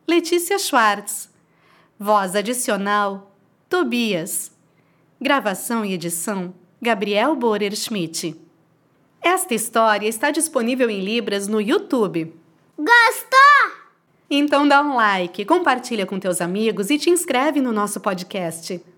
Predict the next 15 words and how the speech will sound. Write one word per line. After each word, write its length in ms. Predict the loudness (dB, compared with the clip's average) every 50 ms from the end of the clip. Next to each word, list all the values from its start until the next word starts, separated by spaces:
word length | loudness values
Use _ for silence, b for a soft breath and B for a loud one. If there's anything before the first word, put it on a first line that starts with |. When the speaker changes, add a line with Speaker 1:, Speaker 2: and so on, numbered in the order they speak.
| _ _ _ _ _ _ _
Speaker 1:
Para 220 | 0 0 2 2 2
conhecer 480 | 2 2 2 2 2 0 0 2 4
melhor 460 | 4 4 4 2 2 2 2 0 0
o 60 | -2 -2
Canto 300 | -2 0 0 0 0 -2
dos 160 | -2 -2 -2
Mafagafos 880 | -2 -2 -2 -2 -4 -4 -2 0 0 0 0 -2 -4 -8 -10 -6 -4
e 40 | -2
encontrar 560 | -2 -2 -2 -2 -4 -2 -2 -2 0 0 0
mais 420 | -2 -2 0 2 2 2 2 0 0
conteúdo 560 | 0 0 0 0 0 0 -2 -2 -2 -2 -4
de 140 | -4 -4 -4
cultura 420 | -4 -6 -6 -4 -4 -2 -2 0
e 80 | 0 -2
entretenimento, 880 | -2 -4 -4 -6 -6 -4 -4 -4 -4 -2 -2 -2 -2 -2 -4 -6 -10